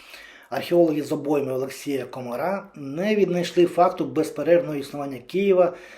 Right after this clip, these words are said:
навіть з рубежів нашої ери до восьмого століття нашої ери. Тобто між цими всіма артефактами було кілька періодів, під час яких життя в Києві не існувало.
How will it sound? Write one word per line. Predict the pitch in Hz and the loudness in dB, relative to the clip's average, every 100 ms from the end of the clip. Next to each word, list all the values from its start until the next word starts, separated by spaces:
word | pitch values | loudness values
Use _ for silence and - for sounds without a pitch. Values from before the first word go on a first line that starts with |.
| - | -18
навіть | 123 156 175 165 - | -6 0 2 2 -2
з | 139 | -10
рубежів | 139 147 135 175 - | -6 -4 0 0 0
нашої | 139 165 160 - 147 131 | -6 -2 0 0 -2 0
ери | 170 170 | 2 2
до | 139 143 | 0 -4
восьмого | 127 143 160 143 139 | -2 -2 -2 -2 -6
століття | - 143 143 131 | -6 -8 -8 -10
нашої | 127 120 120 107 | -8 -8 -8 -10
ери. | 95 - _ _ _ _ _ _ _ _ | -12 -16 _ _ _ _ _ _ _ _
Тобто | - 117 131 | -16 -12 -4
між | 190 185 | -4 -4
цими | - 185 156 | 2 2 2
всіма | - 160 156 | -4 -4 -4
артефактами | 127 147 208 220 180 151 | -4 -2 0 0 -2 -6
було | 143 156 139 | -2 -2 -2
кілька | 160 151 135 | -6 -6 -6
періодів, | - 190 214 180 175 - - - - - _ _ | -4 -2 0 2 0 -2 -14 -20 -20 -20 _ _
під | - 143 - | -10 -10 -6
час | - 156 | -2 -2
яких | 147 - 175 190 143 | -4 -8 -8 -8 -10
життя | 139 165 | -4 -2
в | 143 | -2
Києві | - 156 147 | -2 -4 -2
не | 143 147 | -4 -6
існувало. | 135 131 117 104 92 | -6 -8 -10 -10 -12